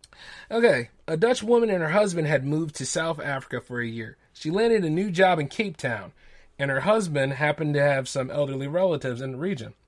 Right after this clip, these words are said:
including a kindly uncle named Roger. The company, the, the,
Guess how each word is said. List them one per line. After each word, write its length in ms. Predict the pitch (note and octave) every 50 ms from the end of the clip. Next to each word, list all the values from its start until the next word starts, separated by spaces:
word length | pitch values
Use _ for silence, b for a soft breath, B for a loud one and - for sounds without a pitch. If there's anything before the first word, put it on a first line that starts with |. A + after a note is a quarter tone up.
| _ _ _ _ _ _ _ _ _ _ _ _ _ _ B B B B B B B
including 420 | - C#3 C#3 - A#3 C4+ B3 B3 A3
a 80 | D3+
kindly 480 | - - - G#3+ A3 A3 A3 A3 G#3+ F#3+
uncle 260 | - F3 F3 - E3+
named 220 | D3+ C#3+ C3 B2+ C3
Roger. 420 | D3 D#3+ D#3+ D3 B2 G#2+ F#2+ - B B B B B B -
The 100 | - C3+
company, 560 | - - B3+ C4 A#3+ B3 B3 A#3 A3+ A3 - - _
the, 260 | - F3 F#3 F3+ E3+ D#3
the, 240 | C#3 D#3+ G3+ G#3+